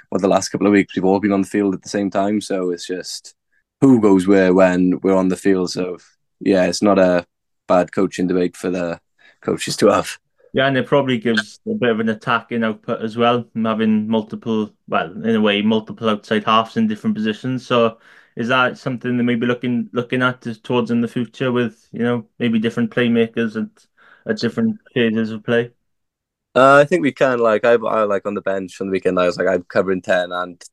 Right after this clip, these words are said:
Speaker 1: uh, twelve, but to be fair, the only reason I was playing twelve was because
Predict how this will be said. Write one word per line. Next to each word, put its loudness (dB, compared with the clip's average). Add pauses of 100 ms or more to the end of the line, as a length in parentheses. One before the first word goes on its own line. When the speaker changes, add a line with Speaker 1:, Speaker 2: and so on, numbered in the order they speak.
(140)
Speaker 1:
uh, 6 (100)
twelve, 2
but 0 (340)
to -10
be -4
fair, 6
the 6
only 6
reason 2
I 6
was 2
playing 0
twelve -2
was -8
because -6